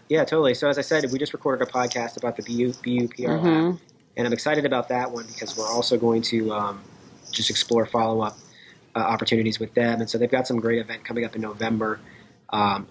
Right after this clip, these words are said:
Speaker 1: almost like a hackathon, but for, for P R and communications pros.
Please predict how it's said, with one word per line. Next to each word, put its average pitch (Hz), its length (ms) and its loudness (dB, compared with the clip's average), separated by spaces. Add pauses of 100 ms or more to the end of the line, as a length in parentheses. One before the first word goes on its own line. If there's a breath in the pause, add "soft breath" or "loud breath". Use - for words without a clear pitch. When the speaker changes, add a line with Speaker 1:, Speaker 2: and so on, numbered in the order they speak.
Speaker 1:
almost 127 300 4
like 117 120 0
a 104 40 2
hackathon, 110 640 -4
but - 120 -14
for, - 340 -8 (360)
for 104 120 -14
P 120 200 0
R 113 280 0
and 104 100 -8
communications 110 540 -2
pros. 104 420 -4